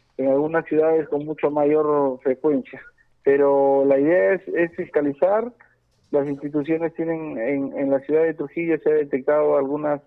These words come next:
algunas pseudoempresas que han estado intentando vender a excesivos precios para poder,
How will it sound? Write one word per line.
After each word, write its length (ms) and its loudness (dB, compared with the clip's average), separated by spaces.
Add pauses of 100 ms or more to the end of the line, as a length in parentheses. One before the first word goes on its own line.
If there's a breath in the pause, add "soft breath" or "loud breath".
(640)
algunas 880 -2 (140)
pseudoempresas 880 0
que 240 0
han 240 -4
estado 760 0
intentando 840 0
vender 420 0
a 340 0 (600)
excesivos 540 -2
precios 480 0
para 320 -2
poder, 520 0